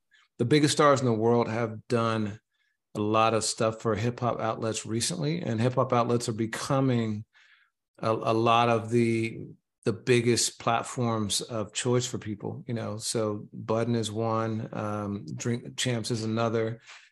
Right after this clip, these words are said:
Breakfast Club is another. Um, you know, Sway still gets a lot of folks. You know, um, I think part of it is timing and what a person's trying to accomplish. Uh, and, you know, a lot of times these guys, uh,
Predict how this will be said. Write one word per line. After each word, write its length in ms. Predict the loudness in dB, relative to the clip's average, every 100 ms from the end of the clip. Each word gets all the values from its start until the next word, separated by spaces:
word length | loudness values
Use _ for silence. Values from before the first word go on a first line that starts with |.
| _
Breakfast 340 | 0 0 -2 0
Club 240 | 2 2
is 140 | 2 0
another. 580 | 2 2 2 0 -2 -10 _ _ _ _ -4
Um, 460 | 0 2 0 -2 -10 _ _ -4
you 80 |
know, 160 | 0 2
Sway 380 | 2 4 6 4
still 240 | 4 2
gets 260 | 2 2 0
a 120 | 0
lot 260 | 0 2 2
of 80 |
folks. 580 | 0 0 0 0 -6 -6 _ _ _ _ _ _ 0
You 80 |
know, 380 | 2 4 4 2
um, 460 | 0 2 2 2 -2
I 100 | -4
think 300 | 2 0 2
part 200 | 4 4
of 120 | 4
it 40 | 2
is 160 | -2
timing 600 | 0 2 2 4 2 0 -2
and 220 | -2 0
what 80 | 0
a 60 |
person's 380 | 0 -2 -2 -4
trying 200 | -4 -2
to 80 | -4
accomplish. 640 | -4 -4 -2 -4 -4 -6 -12 _ _ _ _ _ -4
Uh, 400 | 0 2 0 -2
and, 600 | -2 0 2 2 2 -2 -4
you 120 | 0
know, 200 | 2 2
a 20 |
lot 220 | 4 4
of 80 | 2
times 440 | 2 2 2 0
these 220 | 0 -2 2
guys, 500 | 4 4 4 2 -2
uh, 160 | -6